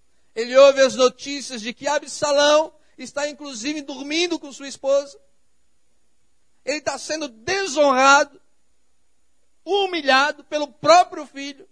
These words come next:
Olha a quanta chegou a... o, o que é de mais perverso no coração de Absalão.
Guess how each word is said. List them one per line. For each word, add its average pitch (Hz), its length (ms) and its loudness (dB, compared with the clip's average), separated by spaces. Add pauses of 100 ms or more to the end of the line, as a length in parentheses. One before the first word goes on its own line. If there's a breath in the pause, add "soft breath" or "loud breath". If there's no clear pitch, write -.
(1400)
Olha 277 560 0 (440)
a 233 100 -10
quanta 349 580 -2
chegou 277 580 2
a... - 120 -2 (760)
o, 196 400 -18
o 202 40 -16
que - 140 -10
é 302 80 -2
de 294 80 -10
mais 320 240 -4
perverso 262 800 -4
no 226 120 -8
coração 240 420 -14
de 226 80 -10
Absalão. 214 480 -10